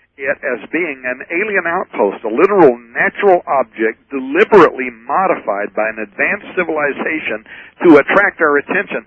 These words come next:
Steve, whenever something that large, uh, floating about, uh, up in the heavens is designed intentionally to attract our attention,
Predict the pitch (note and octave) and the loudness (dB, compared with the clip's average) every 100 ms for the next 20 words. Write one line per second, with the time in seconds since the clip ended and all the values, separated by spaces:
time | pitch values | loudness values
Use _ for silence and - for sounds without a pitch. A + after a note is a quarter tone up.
0 | - - - - F#3+ C#3+ - _ _ _ | -16 -20 -14 -6 -2 -2 -4 _ _ _
1 | _ C#3+ D#3 A3 B3+ - G3 F#3 D#3+ C3 | _ -4 0 2 0 0 -4 -2 -6 -8
2 | B2 _ _ _ _ _ - E3+ G3 E3+ | -12 _ _ _ _ _ -4 0 0 2
3 | C#3+ A2+ G2+ G2+ - - - _ _ _ | 4 4 0 -6 -10 -16 -16 _ _ _
4 | _ _ B2 B2 A#2 A2+ A2+ - - E3 | _ _ -8 -6 -4 -4 -6 -8 2 6
5 | G3 F3+ D#3 C#3 C3+ C3+ C3 - B2+ _ | 8 6 0 -2 0 2 2 0 -12 _
6 | _ _ _ B2+ B2 A#2 A#2+ - - - | _ _ _ -8 -6 -4 -6 -10 -20 -20
7 | - D3+ D#3 C3 A#2+ C#3 D3+ B2+ A2+ G#2+ | -6 -2 -2 -2 -6 -2 0 -2 -8 -14
8 | _ C#3+ B2+ G2 A#2 A2 D#3+ D#3 C3+ C#3 | _ -10 -10 -8 -10 -4 -2 -2 -6 -10
9 | C3 B2 D#3 G3 - C3+ B2+ - C3+ A#2+ | -10 -6 -6 -6 -8 -8 -6 0 2 2
10 | - - D#3 C#3+ D#3+ C3+ A#2 G#2+ - F3+ | 0 -2 -2 -4 -2 0 0 -2 -4 -6
11 | F3+ - F2 _ | -6 -10 -12 _